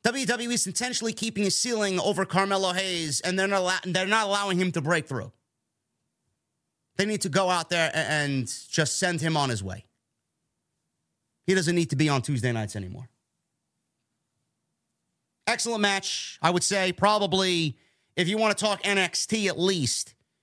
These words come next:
I'd say it's the best N X T premium live event match for the men. As far as the N X T Championship is concerned, best N X T Championship match that they've done all year. They blew their Great American Bash match out of the water.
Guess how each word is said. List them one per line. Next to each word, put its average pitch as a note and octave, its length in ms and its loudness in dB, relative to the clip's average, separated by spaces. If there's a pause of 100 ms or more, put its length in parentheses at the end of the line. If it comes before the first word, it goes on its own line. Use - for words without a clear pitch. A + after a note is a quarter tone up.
(120)
I'd D#3 160 0
say F#3+ 140 0
it's F3 120 -6
the D#3+ 100 -4
best G3+ 280 2
N G3 160 2
X F#3+ 280 -2
T F#3+ 520 -2
premium G3+ 460 2
live F#3+ 300 0
event F3+ 360 0
match F#3+ 680 0 (360)
for G#3 180 0
the F3 100 0
men. E3+ 440 0 (1040)
As - 60 -16
far G3+ 120 4
as F3+ 60 2
the G3+ 100 0
N G#3+ 60 2
X G3 120 -2
T F#3+ 80 -4
Championship F#3+ 560 -2
is C#3 100 -2
concerned, D#3+ 400 0
best F#3+ 220 2
N F#3+ 80 0
X F3+ 100 -2
T F#3 80 -6
Championship E3 500 0
match E3 220 0
that C#3+ 140 -4
they've D3+ 120 0
done C#3 160 0
all A#2 140 -2
year. G2 220 -10 (1080)
They E3+ 100 4
blew G3 280 2
their F3+ 400 2
Great F3 240 2
American E3+ 340 2
Bash D3+ 480 0
match D3 480 0
out D3 100 2
of C3+ 60 0
the A#2+ 80 -2
water. F2+ 300 -10